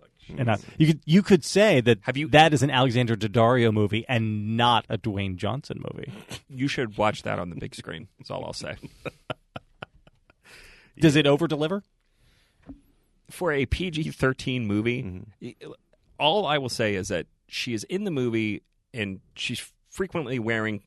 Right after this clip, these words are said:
Speaker 2: clothes that are revealing and tight. And she just, like, exudes sex.
Speaker 3: Mm, mm,
Speaker 2: It's just
Speaker 3: mm.
Speaker 2: like, it just, like, radiates off the screen. It's a-, it's actually, like, it was actually, like, vaguely uncomfortable to watch 'cause, like, it's a theater full of kids. I'm just like, "Oh my God,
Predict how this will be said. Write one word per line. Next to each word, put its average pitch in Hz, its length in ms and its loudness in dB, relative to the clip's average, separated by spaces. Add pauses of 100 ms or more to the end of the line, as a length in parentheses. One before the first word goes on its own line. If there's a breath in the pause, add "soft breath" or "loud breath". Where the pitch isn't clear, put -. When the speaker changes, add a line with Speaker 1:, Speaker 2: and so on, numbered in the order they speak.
Speaker 2:
clothes 104 360 -6
that 98 180 -8
are 90 200 -6 (140)
revealing 131 520 -6
and 98 180 -6
tight. 92 320 -8 (640)
And 120 180 -6
she - 200 -6
just, 170 220 -4
like, 123 240 -6
exudes 110 760 -10
sex. 104 720 -8
Speaker 3:
Mm, 101 260 -8
mm, 92 40 -8
Speaker 2:
It's - 160 -8
just 123 180 -6
Speaker 3:
mm. - 40 -4
Speaker 2:
like, - 320 -6
it 113 160 -10
just, 151 160 -8
like, 156 160 -6
radiates 107 600 -4
off 92 200 -8
the - 80 -16
screen. 80 420 -12
It's 101 140 -8
a-, 135 200 -4
it's 143 120 0
actually, 156 300 2
like, 110 260 4 (840 soft breath)
it 147 80 2
was 147 180 6
actually, 180 260 4
like, 131 180 4
vaguely 107 580 2
uncomfortable 101 600 -2
to 87 60 -4
watch 85 380 -2
'cause, 98 140 -8
like, 95 160 -6
it's - 140 -20
a - 20 -20
theater 156 220 -2
full 98 140 -8
of 98 60 -10
kids. 95 240 -4
I'm 67 120 -10
just - 180 -12
like, - 220 -14
"Oh - 100 -10
my - 160 -14
God, 92 300 -12